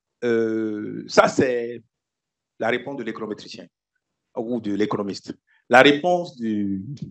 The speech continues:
de quelqu'un qui est indirectement dans cette base de données-là, c'est que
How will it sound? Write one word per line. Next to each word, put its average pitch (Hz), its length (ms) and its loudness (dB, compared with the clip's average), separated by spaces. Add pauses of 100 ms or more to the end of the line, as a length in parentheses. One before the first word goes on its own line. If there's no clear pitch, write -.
(760)
de 110 60 2
quelqu'un 139 440 0
qui 143 140 -4
est 117 400 0 (480)
indirectement 117 420 2
dans 107 100 -6
cette 120 180 -8
base 113 180 0
de 107 60 -14
données-là, 101 460 -8 (600)
c'est - 260 6
que 170 400 8